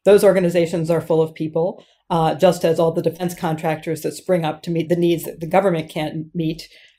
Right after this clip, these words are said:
uh, are full of people. And, you know, to quote the, uh, line attributed to Oscar Wilde,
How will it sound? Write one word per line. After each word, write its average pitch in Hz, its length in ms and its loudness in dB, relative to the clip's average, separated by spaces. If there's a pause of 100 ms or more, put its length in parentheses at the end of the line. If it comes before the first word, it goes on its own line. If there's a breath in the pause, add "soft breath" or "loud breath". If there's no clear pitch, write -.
uh, 160 320 2
are 165 180 0
full 165 160 4
of 156 100 -4
people. 170 380 2
And, 160 240 -2 (260)
you 170 80 -2
know, 160 120 -2
to 160 120 -2
quote 170 340 0
the, 160 200 0
uh, 160 300 -4 (340)
line 185 280 4
attributed 165 640 0 (280)
to 180 200 -2
Oscar 160 340 -2
Wilde, 165 580 -2